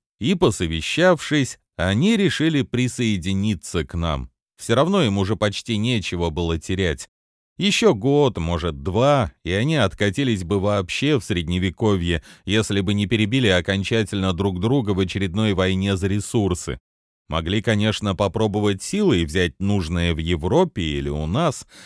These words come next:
но нормального оружия и боеприпасов у них уже почти не осталось. Потратили почти всё в прошлые годы, и их бы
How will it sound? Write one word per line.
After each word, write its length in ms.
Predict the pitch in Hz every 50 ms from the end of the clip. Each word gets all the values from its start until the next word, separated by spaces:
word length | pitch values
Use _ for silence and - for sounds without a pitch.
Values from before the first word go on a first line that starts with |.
| - - -
но 260 | 87 92 90 90 87
нормального 680 | 82 92 101 113 117 117 110 95 92 92 90 92 90
оружия 500 | 92 101 139 175 151 117 127 143 139 127
и 200 | 120 - - 123
боеприпасов 920 | 117 113 127 120 117 110 131 123 117 - 123 117 110 104 - 113 98 - 98
у 60 | 92
них 220 | 104 156 175 -
уже 240 | 151 127 107 107 98
почти 420 | - 92 90 85 - - - 113 110
не 120 | 98 90
осталось. 760 | 82 76 73 - - - - 85 82 80 78 76 - - - - - - _ -
Потратили 640 | - 80 82 82 - 175 202 190 - - 151 139 135
почти 500 | - 123 117 107 - - - 123 120 101
всё 300 | 85 - - 143 156 127
в 100 | - _
прошлые 580 | - 104 110 104 92 - 92 90 90 90 85
годы, 460 | 78 73 80 87 82 78 69 71 65 - _ _ _ _ _ _ -
и 280 | 87 87 92 117 180 208
их 140 | 190 156 143
бы 280 | 139 170 170 156 143